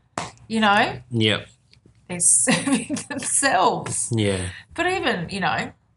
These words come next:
Speaker 1: my mum went through a phase of doing that for years. She'd stick everything on the table. "There it is, serve yourself." I think when she
Speaker 2: Uh,
Speaker 1: got through this, she was just so <laughs> over it. There you
Speaker 2: well,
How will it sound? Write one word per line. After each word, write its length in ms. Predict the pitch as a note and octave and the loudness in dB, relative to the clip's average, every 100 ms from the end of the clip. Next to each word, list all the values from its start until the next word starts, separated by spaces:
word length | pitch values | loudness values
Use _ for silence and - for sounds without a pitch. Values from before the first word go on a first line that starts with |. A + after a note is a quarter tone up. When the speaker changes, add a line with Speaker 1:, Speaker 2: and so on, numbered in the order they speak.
| _ _ _ _ _ _ _ _ - - | _ _ _ _ _ _ _ _ -14 0
Speaker 1:
my 220 | C4+ D4 | 2 4
mum 220 | G#3+ G#3 | 2 2
went 180 | G#3+ E3+ | 0 0
through 160 | - F3+ | 0 0
a 40 | |
phase 440 | - - E3+ G#3+ | 0 0 0 0
of 140 | F3 E3 | -2 -4
doing 240 | - - | -8 -8
that 180 | - - | -10 -12
for 120 | - E3 | -14 -10
years. 320 | E3+ E3+ E3 | -4 -4 -2
She'd 180 | - F3 | -4 0
stick 240 | - E3+ F3 | -2 0 -2
everything 300 | E3 F3+ G#3 | -2 -2 -2
on 40 | |
the 40 | E3 | -2
table. 400 | F3 D3+ D3+ - _ _ _ | -2 -2 -4 -10 _ _ _
"There 180 | A3 C4 | 2 4
it 80 | A3+ | 6
is, 200 | A#3 - | 4 4
serve 220 | A#3 B3+ | 4 4
yourself." 500 | B3 - G3+ A3+ A#3 - - | 4 4 4 2 0 -6 -2
I 120 | A#3 | 0
think 200 | C#4+ C#4 | 0 0
when 120 | B3 | 2
she 120 | A#3+ | 4
Speaker 2:
Uh, 60 | A#3+ | 2
Speaker 1:
got 140 | A3+ - | 0 -2
through 160 | A#3 F#3 | -2 0
this, 240 | F3 - | 0 -2
she 160 | - G3 | -4 -6
was 80 | |
just 200 | G#3+ G#3 | 2 4
so 220 | - E3+ F#3+ | 6 4 2
<laughs> 140 | G3 | 0
over 240 | A3+ F#3 F3+ | 0 -2 -2
it. 120 | - - _ - | -2 -10 _ 0
There 220 | D3 D#3+ | 4 4
you 60 | G#3 | 4
Speaker 2:
well, 280 | G3+ A3 | 2 0